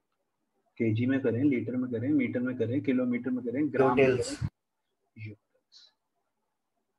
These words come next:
Speaker 1: ठीक है, तो खुशी को measure, क्योंकि खुशी को measure करना एक नया concept है, कभी समझा ही नहीं आपने।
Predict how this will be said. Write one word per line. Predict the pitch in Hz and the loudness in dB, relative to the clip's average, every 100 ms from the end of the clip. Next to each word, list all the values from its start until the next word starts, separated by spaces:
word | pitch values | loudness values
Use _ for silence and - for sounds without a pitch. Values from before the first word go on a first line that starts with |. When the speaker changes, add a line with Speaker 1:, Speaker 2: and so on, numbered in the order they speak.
| - | -6
Speaker 1:
ठीक | 139 139 | -4 -4
है, | - - _ _ - | -10 -20 _ _ -8
तो | 190 | -8
खुशी | - 151 - 202 | -4 -4 -2 -2
को | 214 | 0
measure, | 170 135 120 170 170 127 | 0 0 2 0 0 -4
क्योंकि | 127 - 151 | -2 0 0
खुशी | 175 131 117 151 | 0 -6 -2 0
को | 170 | 2
measure | 123 117 151 | 0 2 2
करना | 151 143 165 | 4 4 6
एक | 165 | 6
नया | 147 139 151 | 6 4 4
concept | 151 147 147 - | 4 2 0 -4
है, | - _ _ _ _ _ _ _ - | -16 _ _ _ _ _ _ _ 2
कभी | 135 | 4
समझा | 143 135 139 | 6 4 6
ही | 151 | 6
नहीं | 156 151 | 8 6
आपने। | 143 | 4